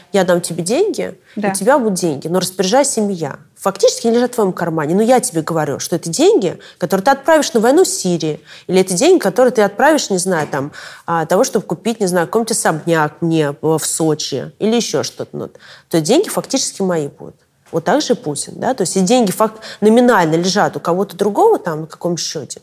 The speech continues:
Speaker 1: но если ими распоряжается Путин, он говорит, эти деньги направить, не знаю, на какую-то, не знаю, на Донбасс или там еще куда-то, то, значит, деньги Путина.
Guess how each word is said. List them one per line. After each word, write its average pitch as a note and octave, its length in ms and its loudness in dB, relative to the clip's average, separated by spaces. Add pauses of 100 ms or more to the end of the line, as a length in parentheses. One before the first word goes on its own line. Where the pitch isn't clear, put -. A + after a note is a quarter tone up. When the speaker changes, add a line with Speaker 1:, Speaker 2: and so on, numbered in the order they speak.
(460)
Speaker 1:
но F3+ 160 4
если F3+ 240 2
ими F3+ 160 4
распоряжается E3 680 -2
Путин, A3 480 -4
он F#3 220 2
говорит, D3+ 460 -4
эти D#3+ 160 -4
деньги D#3+ 260 0
направить, D3+ 520 -2
не E3+ 40 -4
знаю, D#3 260 -4
на D#3+ 40 -4
какую-то, D#3 340 -8 (400)
не - 80 -12
знаю, D3 180 -2
на F3 100 2
Донбасс E3+ 600 2
или D#3 200 -2
там D3 260 -2
еще F4 240 2
куда-то, F3 460 -4 (240)
то, - 80 -12
значит, A#3 340 -2
деньги A#3+ 220 -2
Путина. F#3 500 -10